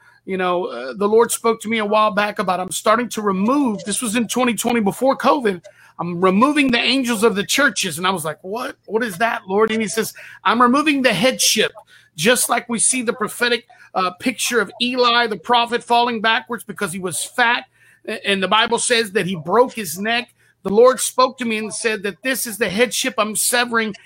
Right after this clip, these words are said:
Ichabod. That now, but now we're coming back into a place, I believe, of,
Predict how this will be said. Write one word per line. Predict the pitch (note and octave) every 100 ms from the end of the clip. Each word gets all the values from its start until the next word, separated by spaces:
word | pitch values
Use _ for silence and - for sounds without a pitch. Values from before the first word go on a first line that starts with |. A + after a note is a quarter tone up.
| - -
Ichabod. | C#4+ - G3 E3+ D#3+ C#3+ - - - -
That | G3
now, | G3 A3 C4+ A#3 A#3+ A3
but | G3+ G3+
now | G3+ A#3+ C4+ G#3 A#3
we're | G#3
coming | G3+ A#3+ A#3
back | G3+ G#3+ G#3+
into | A3 - G3+
a |
place, | - A#3 A#3+ A3+
I | F3+
believe, | F#3 G3 B3 A#3+ - - -
of, | G3+